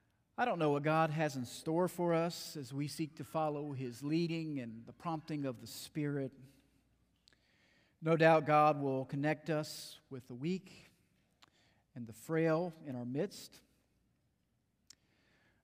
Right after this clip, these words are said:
Uh, Stan and Marquita are seeking to help us think through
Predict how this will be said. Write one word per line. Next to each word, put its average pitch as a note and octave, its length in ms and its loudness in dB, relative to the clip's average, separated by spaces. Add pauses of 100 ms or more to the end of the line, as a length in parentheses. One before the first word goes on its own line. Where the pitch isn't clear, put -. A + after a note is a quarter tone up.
Uh, B2+ 120 -14
Stan E3+ 480 2
and C#3 120 0
Marquita D#3 760 0
are C3 220 -4
seeking D3 500 -8
to C3+ 80 -8
help D3 320 -6
us C#3 460 -8 (100)
think E3+ 220 -6
through D#3+ 480 -2